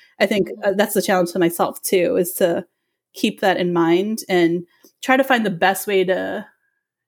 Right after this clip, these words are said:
Speaker 1: tell other people that too.
Speaker 2: Mm.
Speaker 1: Um, and I think we see that again, like, you know, with, with the Black Lives Matter movement, um, you saw, like, you know, we saw the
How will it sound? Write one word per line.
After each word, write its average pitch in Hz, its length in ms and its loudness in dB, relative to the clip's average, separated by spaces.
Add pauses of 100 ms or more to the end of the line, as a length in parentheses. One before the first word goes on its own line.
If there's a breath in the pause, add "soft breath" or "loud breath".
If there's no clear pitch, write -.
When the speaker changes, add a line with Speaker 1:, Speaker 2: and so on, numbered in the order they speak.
Speaker 1:
tell 226 200 -4
other 202 200 -2
people 185 320 -6
that - 260 -10
too. - 400 -12 (520 soft breath)
Speaker 2:
Mm. 185 220 4
Speaker 1:
Um, 196 300 -8 (180)
and 269 120 4
I 262 60 6
think 277 140 4
we 269 100 2
see 254 160 0
that 240 160 0
again, 214 260 0
like, 180 200 0
you 208 80 -2
know, 180 200 2
with, 180 300 -2
with 190 140 -8
the 196 60 -8
Black 185 220 -6
Lives 180 180 -2
Matter 185 240 -4
movement, 175 460 -2 (600 soft breath)
um, 175 560 2 (640)
you 226 160 0
saw, 233 260 0
like, 202 220 0
you 254 60 0
know, 214 80 -2
we 202 100 -2
saw 214 420 0
the 185 380 2